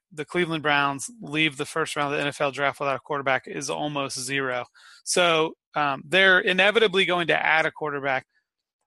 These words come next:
What I would suggest right now to you is that Tyrod Taylor, who's always been undervalued from a fantasy perspective. I mean, this guy,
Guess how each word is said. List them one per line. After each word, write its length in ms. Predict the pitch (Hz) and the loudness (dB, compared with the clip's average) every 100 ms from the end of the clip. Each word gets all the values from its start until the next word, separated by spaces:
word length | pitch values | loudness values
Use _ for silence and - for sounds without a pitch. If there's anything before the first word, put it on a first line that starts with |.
| _ | _
What 160 | 170 190 | 0 4
I 140 | 196 | 4
would 180 | 220 - | 2 2
suggest 560 | - 156 - 262 247 | 0 0 2 4 4
right 240 | 196 190 180 | 4 2 4
now 380 | 175 165 156 151 - | 4 4 2 -4 -4
to 100 | 185 | -2
you 340 | 160 156 151 147 _ - | 0 0 -2 -8 _ -4
is 240 | 180 147 | -2 0
that 320 | 156 170 160 - _ - | 2 4 4 0 _ 2
Tyrod 360 | 214 233 208 | 4 4 4
Taylor, 380 | - 170 165 156 | 4 2 2 -2
who's 320 | - 175 156 - _ _ _ _ _ _ | -4 -6 -8 -12 _ _ _ _ _ _
always 640 | 220 220 220 175 147 143 | -2 0 2 2 2 0
been 200 | 127 156 | -2 -2
undervalued 840 | 165 156 147 147 143 143 139 139 - _ _ _ | -2 -2 -2 2 4 2 0 -6 -10 _ _ _
from 180 | - 165 | -6 -6
a 40 | |
fantasy 500 | 143 160 160 147 156 | -2 0 0 -2 -6
perspective. 520 | 143 139 - 131 - 143 | -8 -10 -4 -4 -6 -8
I 80 | |
mean, 120 | 160 180 | -4 0
this 180 | 220 | 2
guy, 380 | - 175 160 156 | 4 4 6 2